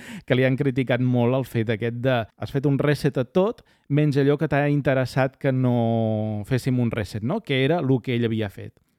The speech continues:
És a dir, què és canon en aquest univers?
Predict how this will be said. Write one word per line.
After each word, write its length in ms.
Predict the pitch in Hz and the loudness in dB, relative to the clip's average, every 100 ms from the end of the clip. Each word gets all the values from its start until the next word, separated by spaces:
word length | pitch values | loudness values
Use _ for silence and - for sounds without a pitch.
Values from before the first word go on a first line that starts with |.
| _ | _
És 140 | 131 123 | -4 -2
a 80 | 117 | -2
dir, 140 | 107 - _ _ _ | -4 -8 _ _ _
què 160 | 156 151 | 0 0
és 140 | 139 | 0
canon 320 | - 160 156 156 | -2 0 0 0
en 140 | 151 | -2
aquest 160 | 143 143 | -2 -2
univers? 640 | 143 151 180 139 101 | 0 0 0 -2 -4